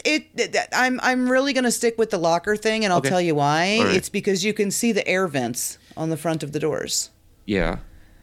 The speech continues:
Speaker 1: Um, file cubbies don't have air vents.
Speaker 2: That's a good point.
Speaker 1: Lockers do.
Speaker 2: Okay, yeah, I see the vents now, yeah.
Speaker 1: Especially gym lockers. These look like gym lockers to me.
Speaker 2: Okay.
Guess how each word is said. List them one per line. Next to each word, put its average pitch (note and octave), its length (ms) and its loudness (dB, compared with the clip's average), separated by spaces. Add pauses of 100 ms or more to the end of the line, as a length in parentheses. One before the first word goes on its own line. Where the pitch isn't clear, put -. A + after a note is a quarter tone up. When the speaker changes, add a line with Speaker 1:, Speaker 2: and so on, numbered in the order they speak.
(320)
Speaker 1:
Um, D3 600 0 (160)
file F#3+ 300 0
cubbies E3+ 420 0
don't E3+ 240 0
have D#3 280 -2
air D#3+ 140 0
vents. B2 280 -4
Speaker 2:
That's G2 140 -2
a - 20 -8
good G#2 140 0
point. E3 140 2
Speaker 1:
Lockers B2+ 380 -2
do. B2+ 240 -2 (180)
Speaker 2:
Okay, F2 320 -2
yeah, F#2+ 120 -2
I F#2+ 40 0
see F#2+ 160 -8
the F2 100 -6
vents F2 340 -6
now, E2+ 80 -4
yeah. E2+ 40 0
Speaker 1:
Especially G3 420 0
gym E3 220 -2
lockers. B2 400 -2
These F#3 180 0
look G3 140 -2
like E3+ 160 0
gym D3 220 -2
lockers G#2+ 440 -8
to - 80 -12
me. - 260 -16
Speaker 2:
Okay. B2 300 -6